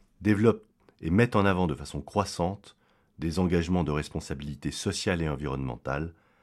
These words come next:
à la frontière du rationnel et de l'émotionnel.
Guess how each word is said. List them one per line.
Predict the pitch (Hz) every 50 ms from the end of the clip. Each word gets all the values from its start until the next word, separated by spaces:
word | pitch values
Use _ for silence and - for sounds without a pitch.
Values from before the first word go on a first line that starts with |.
| _ _ _ _ _ _
à | - 87
la | 76 73
frontière | - - 95 85 - - - 78 82 87 95 - 60 -
du | 78 76
rationnel | 80 82 85 - - 73 65 67 73 80 82 - - _ _ _ _ _ _ -
et | 98
de | 80 90 78
l'émotionnel. | 71 69 65 62 - - - 58 - -